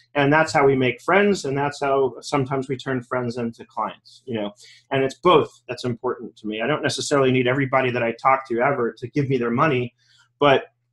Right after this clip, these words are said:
you know, I'm hoping to build a network of friends, and that's a big part of how I do it. And from among those people, some people will wanna go to that next step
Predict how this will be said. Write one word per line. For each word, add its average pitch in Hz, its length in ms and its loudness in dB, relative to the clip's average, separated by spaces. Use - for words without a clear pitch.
you 147 120 2
know, 127 340 2
I'm 139 120 2
hoping 151 340 2
to 139 100 -2
build 131 240 0
a - 20 0
network 135 380 -4
of 123 180 -4
friends, 165 360 -2
and 131 120 0
that's 139 180 -4
a 131 60 -2
big 123 200 -2
part 127 200 -4
of 117 120 -6
how 120 120 -2
I 117 80 -2
do 165 180 2
it. - 140 0
And 131 140 -2
from 147 180 4
among 170 280 4
those 160 180 0
people, 160 440 2
some 196 240 2
people 180 260 0
will 143 120 0
wanna 143 180 0
go 139 140 0
to 131 80 0
that 123 180 -4
next 117 220 -10
step 110 220 -8